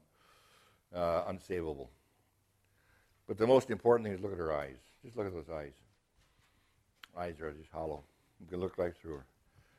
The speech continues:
Sometimes you do a physical, the doctor takes his little flashlight and looks in your eyes. It's amazing what a doctor can see in your eyes. You don't have to have a little flashlight and a magnifying glass. You just look at these kids. There's no hope. There's no joy.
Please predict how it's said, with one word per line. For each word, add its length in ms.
Sometimes 340
you 60
do 160
a 40
physical, 360
the 80
doctor 320
takes 240
his 140
little 160
flashlight 420
and 80
looks 180
in 80
your 120
eyes. 260
It's 140
amazing 360
what 120
a 60
doctor 360
can 160
see 300
in 60
your 200
eyes. 200
You 120
don't 100
have 140
to 80
have 100
a 40
little 160
flashlight 520
and 80
a 20
magnifying 480
glass. 200
You 80
just 200
look 120
at 60
these 200
kids. 260
There's 200
no 140
hope. 360
There's 180
no 140
joy. 420